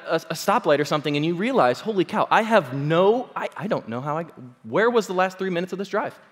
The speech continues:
Right? I don't remember the last five minutes of the, I know I passed Essenhaus, but I do not remember, pa-, I know I passed the Gallops on my way here, but I do not remember passing the Gallops on the way here.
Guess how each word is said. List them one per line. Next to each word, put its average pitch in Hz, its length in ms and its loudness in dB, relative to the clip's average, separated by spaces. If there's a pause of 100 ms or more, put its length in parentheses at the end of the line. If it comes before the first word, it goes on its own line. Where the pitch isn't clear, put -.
(1160)
Right? 254 300 4 (420)
I 240 140 8
don't 311 220 6
remember 277 340 6
the 214 80 4
last 214 280 4
five 214 280 6
minutes 220 240 4
of 185 60 2
the, 185 180 0
I 240 120 8
know 233 240 6
I 202 120 8
passed 208 340 2
Essenhaus, 127 640 0 (920)
but 165 100 4
I 269 100 8
do 302 80 4
not 220 220 6
remember, 175 320 4
pa-, 147 200 4
I 190 100 6
know 208 220 4
I 220 100 6
passed 208 260 4
the 180 60 0
Gallops 208 480 2
on 151 100 2
my 165 120 2
way 185 160 4
here, 240 260 -2 (140)
but - 160 0
I 233 80 8
do 349 100 4
not 226 180 4
remember 233 280 2
passing 185 320 2
the 175 80 -4
Gallops 208 240 0
on 156 80 -2
the 147 40 -2
way 160 100 0
here. 214 100 2